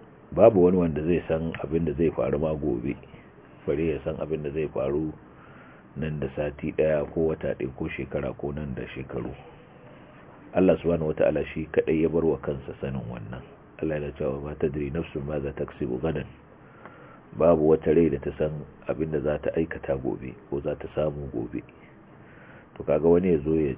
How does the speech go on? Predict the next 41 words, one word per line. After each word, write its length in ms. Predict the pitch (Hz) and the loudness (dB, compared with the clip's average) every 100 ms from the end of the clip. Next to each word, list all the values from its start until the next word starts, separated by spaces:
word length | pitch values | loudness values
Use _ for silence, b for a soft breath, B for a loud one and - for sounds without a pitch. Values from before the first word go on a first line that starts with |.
| - | -4
ce 320 | 80 71 64 73 | -2 -2 -2 -2
zai 320 | 76 65 62 - | 0 -2 -4 -2
shafa 320 | 76 76 73 | -2 -2 -2
wani 180 | 69 71 | -2 -4
abu 200 | - - | -4 -4
a, 80 | 57 - - - | -6 -10 -18 -6
wato 380 | 60 67 65 67 | -4 -4 -4 -2
zai 160 | 76 | -2
yi 140 | 73 73 | 0 -2
wani 200 | 73 78 | -4 -6
zane 240 | 73 65 65 | -6 -6 -6
akan 280 | - - 71 67 | -6 -8 -10 -8
wani, 480 | 69 67 65 67 - - - - - | -8 -8 -8 -10 -14 -20 -20 -20 -12
wata 200 | - - | -6 -4
ƙasa, 380 | - - 78 76 - - - B B B B - - | -4 -4 -2 -4 -6 -20 -20 B B B B -12 -10
ya 80 | - | -6
ce 160 | 78 | -2
zai 160 | 71 73 | 0 2
gaya 220 | 78 67 | 2 2
maka 220 | 65 - | -2 -4
abin 180 | - 73 | -4 -4
da 80 | 71 | -6
zai 160 | 67 69 | -4 -4
faru 280 | 65 60 69 | -4 -6 -4
gobe 380 | 67 62 73 67 - | -4 -4 -4 -6 -8
da 140 | 67 | -10
kai 240 | - 76 73 | -4 -4 -2
ko 140 | 73 78 | -2 0
da 100 | 71 | 0
wani, 320 | 67 82 107 - - - B B B B B B - | -2 -2 -6 -10 -20 -20 B B B B B B -6
a, 220 | 76 67 | -4 -4
ga 140 | 76 | -6
kai 200 | - 76 76 | -2 -2 2
ko 100 | 80 | 2
ga 100 | 71 | 4
wani, 320 | 69 80 95 - - | 2 0 -4 -8 -6
to, 80 | 71 | -4
babu 140 | 73 | -4
shakka 300 | - 82 - 78 | -4 -6 -2 -2
wannan 420 | 85 87 78 - | -2 -4 -6 -4
ya 120 | 85 | 0